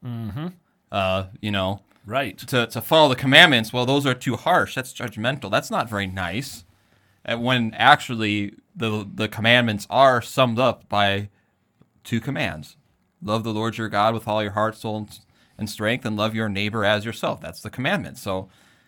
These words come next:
Speaker 2: that is the definition by God of love and compassion. The Ten Commandments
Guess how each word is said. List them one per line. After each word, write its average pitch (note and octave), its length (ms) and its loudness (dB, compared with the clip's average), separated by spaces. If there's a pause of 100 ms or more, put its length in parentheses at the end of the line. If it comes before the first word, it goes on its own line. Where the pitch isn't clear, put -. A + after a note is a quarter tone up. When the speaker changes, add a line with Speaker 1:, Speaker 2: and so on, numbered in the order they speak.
(200)
Speaker 2:
that A2+ 200 4
is B2+ 240 2
the A#2 180 0
definition A#2+ 1000 0
by G2+ 260 -2
God A2 460 6
of G2 200 -6
love A#2 500 2
and G2 160 -4
compassion. - 720 -4 (440)
The G#2+ 80 -8
Ten C#3 220 0
Commandments B2+ 440 0